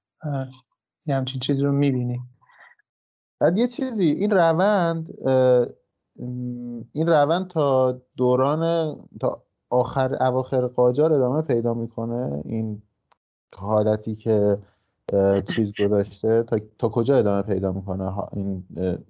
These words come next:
Speaker 2: جریانی که صفوی پای گذاشته؟
Speaker 1: آره، تقریباً هم-، همونطور که گفتی تا اواخر قاجار هم همینه، تق-،
Speaker 2: اواخر قاجار، به جز وقتی که دیگه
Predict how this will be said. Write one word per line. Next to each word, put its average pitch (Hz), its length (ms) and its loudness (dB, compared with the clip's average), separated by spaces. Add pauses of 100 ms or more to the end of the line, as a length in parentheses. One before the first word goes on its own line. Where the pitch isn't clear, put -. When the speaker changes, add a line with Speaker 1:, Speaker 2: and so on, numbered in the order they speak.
(340)
Speaker 2:
جریانی 98 460 0
که 101 100 -2
صفوی 95 520 -2
پای 101 300 -6
گذاشته؟ 92 640 -8 (1800)
Speaker 1:
آره، 226 260 2
تقریباً 226 400 0
هم-، 233 340 -4
همونطور 190 360 -2
که 180 140 -6
گفتی 175 280 0
تا 160 320 0 (120)
اواخر 147 400 0
قاجار 151 400 0
هم 160 220 -6
همینه، 156 360 -2
تق-، - 480 -6
Speaker 2:
اواخر 135 680 2
قاجار، 147 760 2
به 185 220 2
جز 185 380 2 (160)
وقتی 175 340 0
که 175 180 -2
دیگه 147 640 2